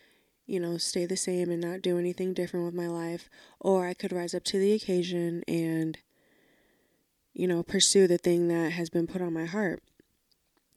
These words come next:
And I think sometimes it can just be very overwhelming. You don't wanna make the wrong decision and things like that. So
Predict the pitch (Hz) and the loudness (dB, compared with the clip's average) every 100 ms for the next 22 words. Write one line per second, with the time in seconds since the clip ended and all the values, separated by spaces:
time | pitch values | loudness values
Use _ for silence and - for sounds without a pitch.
0 | - _ _ 170 185 160 202 - 240 233 | -20 _ _ 4 6 6 4 4 2 2
1 | - - - - - 233 233 226 214 220 | -8 -20 -20 -16 -2 0 4 4 4 2
2 | 202 196 - 196 175 175 185 - 180 180 | 2 2 2 0 2 4 4 4 2 2
3 | 175 170 175 180 180 180 175 185 180 180 | 2 2 2 4 4 4 2 2 2 0
4 | 170 170 170 170 165 165 170 226 220 214 | 0 0 2 2 2 0 2 4 6 6
5 | 208 196 180 180 180 170 - 175 - - | 4 2 0 -4 -4 -6 -4 -4 -2 -4
6 | 165 165 | -4 -4